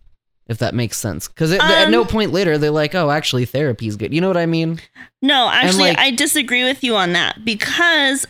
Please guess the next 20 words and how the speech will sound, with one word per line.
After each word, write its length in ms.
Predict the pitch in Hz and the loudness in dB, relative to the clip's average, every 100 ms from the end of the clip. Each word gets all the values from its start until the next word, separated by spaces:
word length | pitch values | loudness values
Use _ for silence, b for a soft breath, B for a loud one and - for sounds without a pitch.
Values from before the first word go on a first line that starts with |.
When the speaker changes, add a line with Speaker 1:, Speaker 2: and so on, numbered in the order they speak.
| - | -2
Speaker 2:
of 480 | 233 240 240 233 - | 2 2 0 -4 -6
the 80 | 226 | -2
conversation 1000 | 285 233 233 - 226 226 233 214 202 208 | 0 0 0 0 -2 0 0 0 0 -2
with 380 | - 208 240 - | -2 -2 -2 -6
Pete 480 | - 220 214 196 - _ _ _ _ 240 | -10 -6 -4 -4 -6 _ _ _ _ -4
and 280 | 220 214 | 0 0
Debbie 580 | 220 202 196 190 175 151 - _ | 0 0 0 -2 -2 -4 -8 _
when 340 | - 185 190 _ _ - | -4 -2 -4 _ _ -10
Pete 400 | - 233 202 - | -4 -4 -4 -8
t-, 80 | - - - | -12 -12 -8
talks 340 | - 220 240 | -2 -2 0
about 300 | 262 240 214 | -2 -2 -2
how 120 | 254 196 | -2 -2
he 100 | 165 | -4
killed 360 | - 214 190 | -4 -4 -4
the 60 | 220 | -6
therapist, 760 | 285 247 254 302 269 302 - - _ _ - | -2 -2 -2 -2 -2 -2 -6 -16 _ _ -6
because 480 | 247 254 226 202 - - - - _ | -4 0 0 -2 -6 -16 -20 -20 _
Pete 220 | - 269 | -2 -2
was, 300 | 226 247 226 | 0 -2 -2